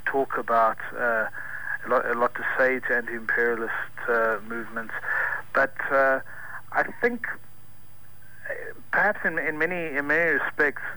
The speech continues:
a, a, an actually organized, an, an organizational approach, um, has been foregone in favor of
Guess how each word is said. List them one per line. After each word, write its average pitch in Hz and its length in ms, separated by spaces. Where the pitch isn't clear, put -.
a, 127 240
a, - 520
an 131 80
actually 143 440
organized, 127 760
an, 135 260
an 135 320
organizational 131 840
approach, 110 400
um, 123 340
has 123 420
been 120 480
foregone 120 480
in 117 180
favor 123 500
of 113 440